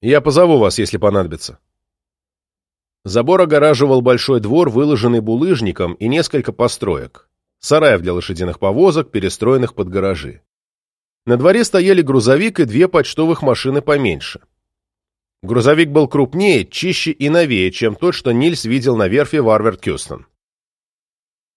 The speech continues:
В его кабину собирался влезть молодой мужчина,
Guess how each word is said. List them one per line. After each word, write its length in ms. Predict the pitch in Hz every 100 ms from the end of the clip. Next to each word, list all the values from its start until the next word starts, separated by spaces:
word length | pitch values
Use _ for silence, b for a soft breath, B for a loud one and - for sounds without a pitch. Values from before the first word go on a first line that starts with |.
| _
В 40 | 110
его 200 | 143 180
кабину 360 | 202 196 240
собирался 480 | 190 160 165 185 -
влезть 240 | 170 180 170
молодой 300 | 160 165 165
мужчина, 580 | 175 170 165 101 71